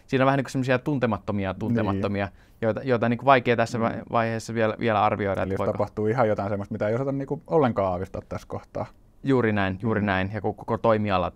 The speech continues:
Speaker 1: tavallaan
Speaker 2: Mm.
Speaker 1: myöskin, myöskin kehittyy, kehittyy nopeasti. Mutta tietenkin kyllähän tää on, niin kuin, jossain määrin jo vakiintunutta, tää pikalatausteknologia,
Speaker 2: Mm.
Speaker 1: että, että vuosia on jo samantyyppisellä la-,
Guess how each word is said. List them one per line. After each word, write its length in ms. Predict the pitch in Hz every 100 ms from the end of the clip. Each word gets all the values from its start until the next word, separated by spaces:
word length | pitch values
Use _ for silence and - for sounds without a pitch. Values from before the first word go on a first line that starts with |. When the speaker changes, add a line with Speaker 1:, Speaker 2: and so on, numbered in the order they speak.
| -
Speaker 1:
tavallaan 400 | 87 92 92 107
Speaker 2:
Mm. 60 |
Speaker 1:
myöskin, 320 | 101 92 - - _ - -
myöskin 280 | 104 - -
kehittyy, 520 | 104 98 95 101 101 - _
kehittyy 400 | 107 110 110 104
nopeasti. 480 | 98 90 104 - - - _ _ _ - _ _ _ - - - _ _ _ - - -
Mutta 540 | 120 117 127 117 110 - - - - - _ - - - - -
tietenkin 320 | 127 117 110 -
kyllähän 360 | 123 110 110 - - -
tää 280 | 117 117 113 - - - _
on, 160 | - 127
niin 80 | 117
kuin, 140 | 123
jossain 280 | 120 - 113
määrin 180 | 110 110
jo 100 | 107
vakiintunutta, 640 | 110 113 98 101 98 101 - 120
tää 140 | 110
pikalatausteknologia, 1120 | 98 117 107 104 104 - 107 117 98 98 98
Speaker 2:
Mm. 480 | 98 - - - -
Speaker 1:
että, 200 | 101 -
että 280 | - 107 107 - - 123
vuosia 380 | 110 101 107 98
on 120 | 104
jo 120 | 101 - 123 - - - -
samantyyppisellä 720 | 123 113 104 110 104 110 107
la-, 80 | 104